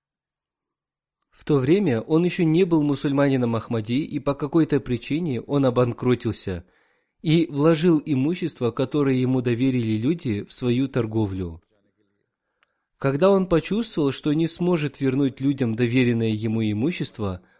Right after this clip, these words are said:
он убежал к себе на родину, в Гвинею, Конакри, и пробыл там три года.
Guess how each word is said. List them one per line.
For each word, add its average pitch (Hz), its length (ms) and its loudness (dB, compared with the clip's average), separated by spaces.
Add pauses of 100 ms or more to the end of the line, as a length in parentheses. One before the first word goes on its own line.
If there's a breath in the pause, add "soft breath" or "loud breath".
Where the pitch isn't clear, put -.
(160 soft breath)
он 175 180 6
убежал 160 420 4
к - 80 -12
себе 131 280 0
на 123 140 2
родину, 123 440 0
в 104 100 -10
Гвинею, 117 560 0
Конакри, 113 640 -2 (240 soft breath)
и 143 140 0
пробыл 135 420 0
там 113 260 -2
три 127 280 0
года. 113 520 -2